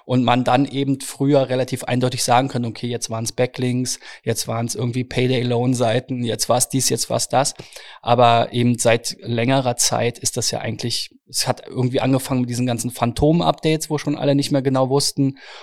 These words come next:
Und Google hat ja auch kein wirkliches Interesse daran, dass wir das jetzt verstehen, was sie da machen. Und naja, äh, wie du schon gesagt hast, sind auch alles Algorithmen. Das heißt, selbst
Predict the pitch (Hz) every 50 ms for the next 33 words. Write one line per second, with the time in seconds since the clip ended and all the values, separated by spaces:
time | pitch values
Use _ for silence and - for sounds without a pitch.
0 | - - - 127 127 127 - - 143 131 147 135 123 131 - - 113 113 117 -
1 | - - - 117 120 120 - 127 120 - - - 127 120 113 - - 131 120 -
2 | - 123 107 104 - 110 110 107 117 107 107 101 107 - - - 113 120 110 110
3 | 110 - - 110 - - - - 113 - - - 131 135 127 113 107 101 - -
4 | 101 110 107 101 107 110 - 139 - - - 117 113 113 110 - _ - - -
5 | - - - - - 127 127 127 117 117 - - - - - _ _ - 123 123
6 | 120 117 127 127 127 120 - 131 127 120 120 - - 120 - - 127 123 - -
7 | - - 127 123 - - 120 127 120 123 113 123 - - - 143 123 123 113 -
8 | - 127 127 123 - - 131 110 127 120 123 147 - - - - -